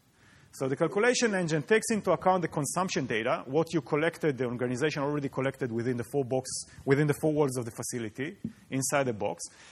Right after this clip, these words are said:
We upload this information on our calculation engine, correlate it with our massive database, and provide energy points,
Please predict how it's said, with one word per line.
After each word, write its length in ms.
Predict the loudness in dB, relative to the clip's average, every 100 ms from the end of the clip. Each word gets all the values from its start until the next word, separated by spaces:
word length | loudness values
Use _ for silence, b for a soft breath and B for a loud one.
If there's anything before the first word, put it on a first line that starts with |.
| B
We 200 | -2 0
upload 420 | 6 4 6 4 6
this 220 | 2 2
information 580 | 0 0 0 0 0 0
on 140 | 2
our 100 | 0
calculation 640 | 2 0 2 0 0 -2
engine, 380 | -4 -6 -6 -8 -12 B B
correlate 440 | 2 4 6 4
it 120 | 2 0
with 160 | 2
our 140 | 4 4
massive 420 | 2 2 -2 0
database, 680 | 2 2 0 0 -2 -6 -6
and 160 | -6 -4
provide 460 | -2 2 2 0
energy 320 | 0 0 0
points, 460 | -2 -6 -10 -16 -20